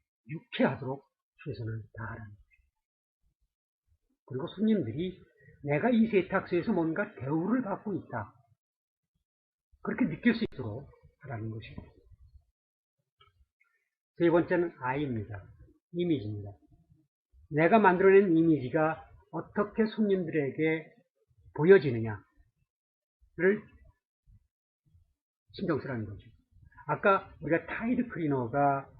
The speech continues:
일반적인 세탁소의 약점으로 보고 있는 부분을 잘 컨트롤하고 우리가 바꿔나가야 된다는 것입니다. 깨끗하고 깔끔한 점포, 또 단정하게 꾸미고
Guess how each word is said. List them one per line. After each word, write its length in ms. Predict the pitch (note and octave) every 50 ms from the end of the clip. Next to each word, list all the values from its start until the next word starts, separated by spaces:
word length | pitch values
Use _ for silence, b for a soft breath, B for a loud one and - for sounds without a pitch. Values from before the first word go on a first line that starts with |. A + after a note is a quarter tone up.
| - - - - - _ _ _ -
일반적인 540 | D#3 F3 - G#3+ G#3 G#3+ - G3 G#3+ G#3
세탁소의 520 | - E3+ D#3 - - D3+ - - D3+ C#3+ B2+
약점으로 540 | B2 A2 - - - A#3 A3+ A3 - A3+ D#3
보고 240 | D#3+ C#3 - C3+
있는 200 | B2+ B2+ B2+ C3
부분을 520 | A2 G#2+ G#2+ G#2 A2+ B2 C3+ C#3 C#3+ D3 - - - _ _ _ _ _ _ _ _ _ _ _ _ _ _ _ _ _ _ _ _ _ _ _ _ _ _ _ _ _ _ _ _ _ _ _ _ _ _ _ _ _ _ _ - - - -
잘 260 | - G#3 G#3 G#3+ - - - - _ _ _ _ _ _ _ -
컨트롤하고 760 | - D3 B2 - - B2+ A#2 G#2+ A2 G2+ - D3+ E3+ E3+ C#3+
우리가 260 | A#2 A2 A#2+ A#2+ -
바꿔나가야 640 | - - A#2 - - - F3+ E3+ D#3 D3 A#2+ C3 B2
된다는 280 | A2+ A#2 A#2 A2+ G2+ F#2+
것입니다. 340 | - - - - - - _ _ _ _ _ _ _ _ _ _ _ _
깨끗하고 760 | - E3+ - - F#3 - - C3 B2 A#2+ D3+ D#3 E3 E3 - _ _ _ - _ _ _ _ -
깔끔한 560 | - - D3 D3+ - - F#3+ F#3 F#3+ G3 G3+
점포, 400 | - C#3 C3 A#2+ - - A#2+ - - _ _ _ _ _ _ _ - - - - - - - _ _ _ _ -
또 140 | C#3 C3
단정하게 600 | - - - C#3 C#3 C3 F3+ E3 F#3 F3 - - -
꾸미고 600 | G#3 F#3 E3+ D#3+ D3+ - G3 G#3 G#3+ G#3 G#3 -